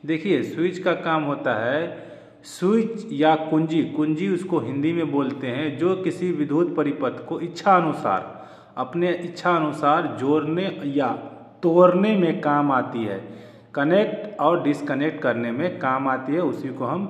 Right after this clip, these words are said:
switch बोलते हैं। अब जानते हैं phase wire क्या है। Single phase एसी power system में आपको दो तार दिखाई देते हैं, एक phase, दूसरा neutral।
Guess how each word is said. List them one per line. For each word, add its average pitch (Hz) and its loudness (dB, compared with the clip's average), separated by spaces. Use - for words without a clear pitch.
switch 185 -4
बोलते 117 -4
हैं। 95 -12
अब 180 4
जानते 165 4
हैं 175 4
phase 185 2
wire 151 6
क्या 151 4
है। 107 -2
Single 175 0
phase 175 2
एसी 160 -2
power 143 2
system 123 -6
में 147 -2
आपको 143 -2
दो 147 2
तार 147 2
दिखाई 135 -2
देते 208 4
हैं, 120 2
एक 135 -6
phase, 208 4
दूसरा 135 0
neutral। 151 0